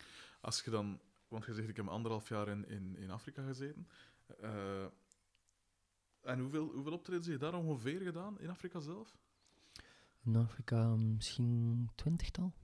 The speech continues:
Speaker 1: Twintigtal.
Speaker 2: Ja.
Speaker 1: Wat is dan zo het, het, eh, het is een, het is een typische stoeme Belgische vraag om te stellen, maar wat is dan zo het,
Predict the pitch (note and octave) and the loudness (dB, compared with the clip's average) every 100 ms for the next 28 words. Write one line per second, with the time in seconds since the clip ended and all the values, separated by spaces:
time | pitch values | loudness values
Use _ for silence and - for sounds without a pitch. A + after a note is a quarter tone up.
0 | - - A#2 A2 - G#2 G#2+ B2 A2+ - | -14 -12 -12 -14 -12 -12 0 8 8 8
1 | - - G2+ A2 A2+ A2+ A2 A2 A2 - | -2 -6 -2 2 2 2 0 0 0 -2
2 | - - G#2+ - G#2+ G2+ G2 G2 G2 G#2 | -8 -6 -6 -4 -2 0 0 -2 -2 -6
3 | - _ _ _ _ _ _ _ _ _ | -10 _ _ _ _ _ _ _ _ _
4 | _ _ _ _ - G#2 A2 A2 G#2 A2+ | _ _ _ _ -4 0 2 0 0 -2
5 | A2 G#2+ C3+ - D3+ - B2+ - - _ | -2 -2 -4 -2 0 2 0 0 -8 _
6 | _ _ F#2+ - E2+ _ - - - C3 | _ _ -20 -20 -20 _ -10 -8 -4 -2
7 | C#3 A2 G#2 B2 B2+ - A2+ G2 G2+ A2+ | 0 0 0 2 0 -2 -4 -2 -2 -2
8 | A2+ A2 - A#2 B2 G#2+ G2+ G#2+ G#2+ G#2+ | -4 -6 -4 -2 0 0 2 0 0 -2
9 | A2 G#2 A2 | -2 -2 -2